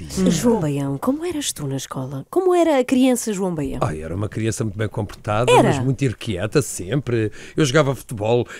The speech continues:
Speaker 2: eu treinava ginástica, eu fazia teatrinhos nos, nos escuteiros, eu andava sempre num forró. E eu sou de uma geração em que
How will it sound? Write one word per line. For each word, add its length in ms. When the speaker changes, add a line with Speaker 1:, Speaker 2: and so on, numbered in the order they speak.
Speaker 2:
eu 140
treinava 760
ginástica, 800
eu 80
fazia 340
teatrinhos 600
nos, 200
nos 300
escuteiros, 680
eu 120
andava 280
sempre 260
num 80
forró. 340
E 180
eu 180
sou 160
de 80
uma 80
geração 480
em 80
que 240